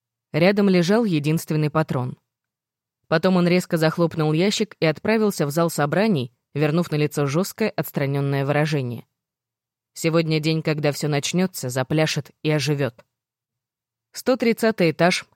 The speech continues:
вид почти не изменился. Стекло заменило все наружные стены, мебель тоже покрывал его блестящий слой.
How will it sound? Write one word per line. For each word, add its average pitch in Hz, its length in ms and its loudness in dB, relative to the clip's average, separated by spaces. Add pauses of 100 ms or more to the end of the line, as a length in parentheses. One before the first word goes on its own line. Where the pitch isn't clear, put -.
вид 160 300 0
почти - 380 -2
не 151 180 0
изменился. 139 680 -4 (560)
Стекло 233 400 -2
заменило 151 480 0
все 151 160 -2
наружные 147 460 0
стены, 214 440 0 (140)
мебель 143 360 0
тоже 202 280 0
покрывал 151 460 0
его 143 200 0
блестящий 139 540 -2
слой. 123 420 -6